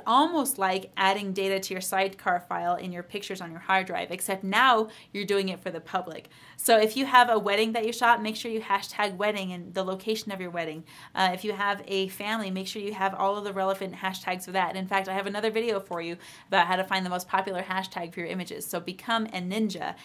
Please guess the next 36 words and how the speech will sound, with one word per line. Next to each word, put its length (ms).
at 140
hashtagging. 680
When 180
you're 100
starting 300
your 100
own 60
photography 460
business, 460
it's 260
so 600
important 640
to 140
have 400
contracts 720
in 160
place. 400
If 120
you've 120
watched 320
any 180
of 80
my 160
other 180
videos, 440
you 100
know 240
that 120
I 140
care 220
a 120
lot 460
about 260
managing 400
customer 480
expectations. 880